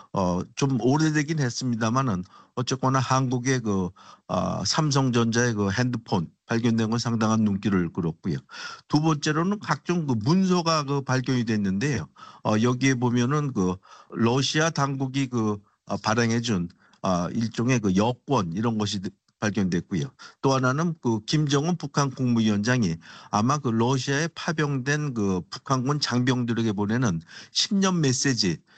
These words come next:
아, 이것은 아마 그 북한군 당국이 아마 이것을, 아, 불러주고, 어,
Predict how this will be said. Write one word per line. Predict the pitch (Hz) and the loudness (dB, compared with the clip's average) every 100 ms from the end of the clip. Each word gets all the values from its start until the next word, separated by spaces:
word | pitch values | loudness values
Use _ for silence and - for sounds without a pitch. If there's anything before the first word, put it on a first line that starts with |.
| _ - | _ -4
아, | 101 98 92 98 | 0 0 0 -2
이것은 | 107 131 131 165 160 | -2 0 0 0 0
아마 | 135 147 143 | 0 0 -2
그 | 117 107 87 76 _ _ _ | -2 -2 -4 -8 _ _ _
북한군 | 127 - 139 127 151 160 | -10 -2 -2 0 -4 -4
당국이 | 120 123 120 117 | -2 -2 -2 -2
아마 | 147 147 | 0 0
이것을, | 135 113 113 135 - - - _ | -2 -2 -2 -4 -6 -16 -20 _
아, | - 127 120 - - | -8 -8 -10 -18 -10
불러주고, | - 139 156 139 131 120 85 - _ _ - | 2 4 4 2 0 0 -2 -4 _ _ -4
어, | 90 | -2